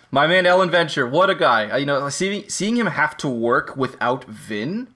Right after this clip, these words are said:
and w-, without her support, it was rough. You know, like, seeing him try to keep his proverbial together, well, not only, like, his kingdom continues to be denied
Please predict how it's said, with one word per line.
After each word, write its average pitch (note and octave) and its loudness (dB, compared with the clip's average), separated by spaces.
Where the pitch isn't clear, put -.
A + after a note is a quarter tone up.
and A#2+ -6
w-, A#2+ -6
without B2+ -2
her B2+ -4
support, A#2 -6
it A#2+ -4
was D3 -2
rough. C3+ -4
You A#2+ -4
know, A#2 -10
like, A#2+ -6
seeing G3+ -4
him F#3+ -2
try D#3 0
to C#3+ -2
keep D#3+ -10
his C#3+ -6
proverbial C3+ -2
together, B2+ -4
well, B2 0
not C3 0
only, C3 -4
like, A2+ -4
his - -10
kingdom E3 -2
continues A#2+ -6
to - -14
be A#2+ -8
denied A#2 -4